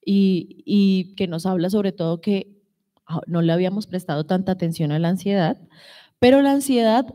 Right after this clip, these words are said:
es la que nos permite, eh, actuar ante la incertidumbre. Yo les hago el ejemplo a los chicos. ¿Qué pasa si ustedes tienen un examen que es importante para ustedes y ustedes no sienten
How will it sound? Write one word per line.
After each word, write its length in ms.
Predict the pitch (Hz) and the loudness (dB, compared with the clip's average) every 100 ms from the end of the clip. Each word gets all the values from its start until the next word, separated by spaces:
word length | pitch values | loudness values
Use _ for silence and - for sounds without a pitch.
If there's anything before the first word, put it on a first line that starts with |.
| - | -6
es 160 | 214 208 | -2 -2
la 120 | 208 | -2
que 120 | 214 | -4
nos 220 | 214 220 | -4 -4
permite, 880 | 220 190 175 190 240 247 - 175 180 - _ _ _ | -2 -4 -2 -4 -4 -6 -8 -12 -12 -20 _ _ _
eh, 380 | 185 175 170 - - | -6 -2 -4 -6 -8
actuar 480 | 185 - 285 302 | -10 -8 -6 -4
ante 280 | 214 165 156 | -4 -6 -8
la 80 | 143 | -10
incertidumbre. 840 | 151 156 147 151 147 139 - - _ _ _ _ _ | -10 -10 -10 -8 -8 -10 -16 -20 _ _ _ _ _
Yo 180 | 180 190 | -6 -4
les 180 | 185 190 | -4 -4
hago 180 | 196 202 | -4 -4
el 80 | |
ejemplo 360 | 214 202 165 156 | -4 -6 -6 -4
a 40 | |
los 160 | 170 185 | -4 -4
chicos. 380 | - 262 165 - _ _ _ | -6 -8 -10 -14 _ _ _
¿Qué 140 | - 262 | -10 -6
pasa 300 | 262 262 262 | -6 -6 -8
si 100 | 262 | -8
ustedes 420 | 247 185 185 - | -6 -4 -6 -10
tienen 240 | - 208 220 | -12 -6 -4
un 140 | 214 | -4
examen 600 | 208 - 220 196 190 175 - _ _ _ _ _ _ _ _ | -6 -8 -6 -6 -6 -10 -16 _ _ _ _ _ _ _ _
que 220 | 208 196 | -4 -4
es 180 | 208 208 | -6 -10
importante 960 | 233 240 240 202 175 - 214 220 233 226 | -10 -8 -6 -4 -6 -4 -2 -2 -2 -6
para 240 | 226 202 | -6 -6
ustedes 680 | 165 - 165 160 165 190 - _ _ _ _ _ _ _ _ _ _ _ _ _ | -6 -6 -4 -2 -4 -6 -14 _ _ _ _ _ _ _ _ _ _ _ _ _
y 80 | - | 0
ustedes 320 | 208 214 208 | 0 0 -4
no 180 | 208 214 | -4 -4
sienten 680 | 208 220 214 226 226 226 | -4 -4 -4 -4 -4 -4